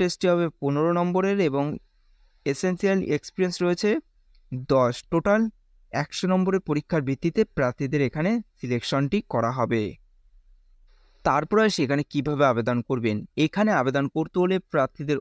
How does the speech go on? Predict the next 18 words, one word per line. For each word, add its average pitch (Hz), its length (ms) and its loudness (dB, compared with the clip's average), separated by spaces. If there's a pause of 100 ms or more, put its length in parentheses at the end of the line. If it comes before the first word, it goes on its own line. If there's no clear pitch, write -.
(160)
অনলাইনে 160 360 0
আবেদন 175 280 0 (100)
করতে 175 260 -2
হবে। 180 140 2 (140)
তার 147 180 0
জন্য 196 240 0 (120)
আপনাদের 139 320 -2
এই 147 140 4 (200)
অফিসিয়াল 160 560 0
ওয়েবসাইটে 139 400 -2
ভিজিট 120 240 -4
করতে 123 200 -2
হবে। 117 160 2
আপনাদের 170 380 0
সুবিধার্থে 202 540 0
ভিডিও 123 300 0
ডেসক্রিপশনে 131 720 -2 (440)
এই 156 140 2